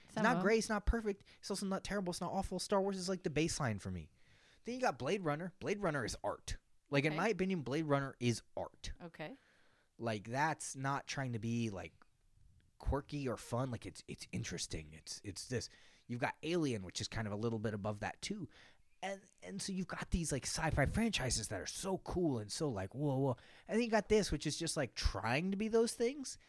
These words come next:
Speaker 1: And it's like, nah, you're just kind of a dweeb. <laughs> Like,
Speaker 2: Yeah, no, see, I disagree.
Speaker 1: I, I think that this is just trying to, like, "I'm cool too, right, guys?" Like, "Yeah, yeah, sure you are, buddy. Sure you
Speaker 2: Yeah,
Speaker 1: are."
Speaker 2: no, I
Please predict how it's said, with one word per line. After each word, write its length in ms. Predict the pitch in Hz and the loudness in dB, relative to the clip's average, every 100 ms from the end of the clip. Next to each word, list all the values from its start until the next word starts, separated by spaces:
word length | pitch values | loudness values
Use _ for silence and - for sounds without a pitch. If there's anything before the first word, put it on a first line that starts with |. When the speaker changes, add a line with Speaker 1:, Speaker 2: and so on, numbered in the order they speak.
| - - | -20 -10
Speaker 1:
And 100 | 190 | -6
it's 80 | 185 | 0
like, 140 | 170 - - | -2 -2 -8
nah, 140 | 185 226 | 0 0
you're 80 | 233 | 2
just 140 | 262 | 0
kind 160 | 330 349 | 2 2
of 60 | |
a 40 | 214 | 2
dweeb. 440 | 123 196 254 127 85 - - - | 2 4 4 0 -6 -20 -20 -8
<laughs> 60 | - - - | -8 -6 2
Like, 160 | 277 226 | 4 6
Speaker 2:
Yeah, 220 | 311 285 | 2 0
no, 180 | 247 262 | 0 -2
see, 180 | - 247 | -2 -2
I 160 | 233 226 | -2 -4
disagree. 520 | - 233 226 262 277 - | -10 -12 -10 -10 -10 -6
Speaker 1:
I, 180 | 151 175 - | -2 -2 2
I 180 | 180 214 | 2 2
think 240 | 226 208 | 0 0
that 140 | 196 185 | -2 -2
this 120 | 196 | -2
is 100 | 185 | 0
just 200 | 190 185 | -2 -2
trying 320 | - 180 185 | -4 -2 -2
to, 80 | 180 | -2
like, 360 | 160 143 113 - - | 0 -2 -4 -12 2
"I'm 200 | - 370 403 | 6 6 6
cool 220 | 302 233 | 2 4
too, 260 | 311 480 202 | 4 4 4
right, 180 | 170 220 | 2 0
guys?" 260 | 262 302 269 | -2 0 -2
Like, 120 | 131 131 | -6 -8
"Yeah, 220 | 131 135 107 - | -4 -4 -4 -8
yeah, 100 | 113 | -8
sure 240 | - 139 | -4 0
you 140 | 107 92 | 0 -2
are, 80 | - | -6
buddy. 280 | - 92 87 - _ | -10 -10 -12 -16 _
Sure 220 | - 156 | -10 -6
you 100 | 135 - | -2 0
Speaker 2:
Yeah, 160 | 359 | 0
Speaker 1:
are." 20 | 269 | 0
Speaker 2:
no, 300 | 302 381 180 | 0 0 -2
I 280 | 190 220 | -2 -2